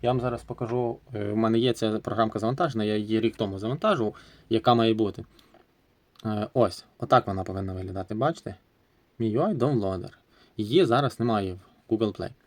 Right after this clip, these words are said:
Ми вводимо ось цей міюай Downloader, бачите, її немає. Тобто тут різні, я не знаю, може в когось вона є, то завантажити її, там все простіше, просто дивіться. Е, на цьому телефоні,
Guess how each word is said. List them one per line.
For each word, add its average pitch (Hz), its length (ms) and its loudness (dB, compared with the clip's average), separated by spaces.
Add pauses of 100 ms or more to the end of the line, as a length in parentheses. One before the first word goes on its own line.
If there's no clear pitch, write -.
(380)
Ми 175 200 4
вводимо 110 440 2
ось 107 160 -4
цей 104 100 -4
міюай 107 240 -4
Downloader, 147 380 -2
бачите, 110 380 0
її 127 520 -4
немає. 113 580 -2 (220)
Тобто 131 220 -2
тут 127 180 0
різні, 139 300 2
я 104 80 0
не 107 60 -2
знаю, 117 180 -2
може 107 160 -2
в 107 40 -6
когось 113 240 -2
вона 113 140 -2
є, 147 160 -2
то 107 120 -2
завантажити 110 600 -2
її, 123 160 -2
там 113 160 0 (340)
все 123 160 2
простіше, 107 440 0
просто 110 280 -6
дивіться. 107 300 -4 (340)
Е, 104 520 0
на 113 360 2 (120)
цьому 113 220 0
телефоні, 113 560 -4